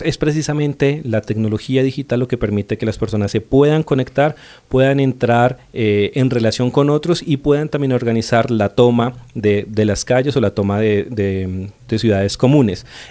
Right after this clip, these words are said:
Es lo que su-, está sucediendo en España. Esto para decir que el movimiento o, o el ciberactivismo no puede quedarse solamente en redes, tiene que salir a la calle, tiene que tomar decisiones y, em,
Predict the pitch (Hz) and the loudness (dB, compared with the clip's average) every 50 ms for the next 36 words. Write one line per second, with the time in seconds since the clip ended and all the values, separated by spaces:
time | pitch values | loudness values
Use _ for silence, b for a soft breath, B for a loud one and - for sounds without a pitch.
0 | B - 160 160 151 160 160 - 160 - - 135 - - 139 120 120 117 - 123 | B -2 0 2 2 0 0 0 -2 -4 -4 -6 -8 -8 -6 -4 -2 -4 -4 -4
1 | 113 123 113 110 110 107 110 110 110 - - 143 127 107 98 95 - B B B | -2 -2 0 0 2 2 2 0 0 0 0 0 0 0 -2 -4 -6 B B B
2 | B B B B B B B _ - 160 156 - - 165 - 165 156 147 139 - | B B B B B B B _ 0 0 2 2 0 -2 0 0 0 0 0 0
3 | 151 139 - - 151 156 170 165 - 131 123 113 110 110 113 117 120 120 120 120 | -2 -2 0 0 0 0 0 -2 -4 -4 -2 -2 0 0 0 2 2 2 2 2
4 | 131 131 131 123 123 - 143 139 123 - 123 110 107 107 107 107 104 104 101 - | 0 0 -2 -4 -2 0 0 0 2 2 0 2 2 2 2 0 0 -2 -4 -4
5 | - 120 110 107 107 - - 139 123 123 - 143 127 120 117 113 - - 131 127 | -4 -2 0 2 0 2 2 0 0 0 2 2 2 2 2 0 -2 0 2 2
6 | 143 156 147 139 131 113 113 127 127 - - - - - 147 127 143 143 - 143 | 4 4 2 2 2 2 0 0 -2 -6 -14 -20 -12 -6 -2 0 0 2 4 4
7 | 135 131 - - 120 110 - 123 104 110 107 104 104 101 - - 101 - 110 104 | 2 4 2 0 0 0 0 -2 -2 0 0 0 0 0 0 -2 -2 0 0 0
8 | 92 90 - - - - 143 139 139 143 139 - 135 120 - 120 107 101 110 120 | 0 0 -2 -6 -6 -2 0 2 2 2 0 -2 -2 -2 0 2 2 4 4 4
9 | 123 127 123 107 107 107 117 120 120 120 117 120 120 - 143 135 135 143 139 - | 2 2 2 0 0 0 0 0 0 0 0 0 -2 0 0 0 0 0 0 -2
10 | 131 - 110 107 104 104 101 107 104 - 113 - - 131 127 123 117 117 127 131 | -2 0 0 2 2 2 2 0 0 0 -2 -2 2 2 4 4 4 2 0 -2
11 | B B B B B B B B B B - 180 190 208 220 226 - - 143 127 | B B B B B B B B B B 0 2 2 2 2 0 0 2 2 4
12 | 123 120 117 117 113 110 110 107 104 104 107 | 4 6 6 6 4 4 4 2 2 0 0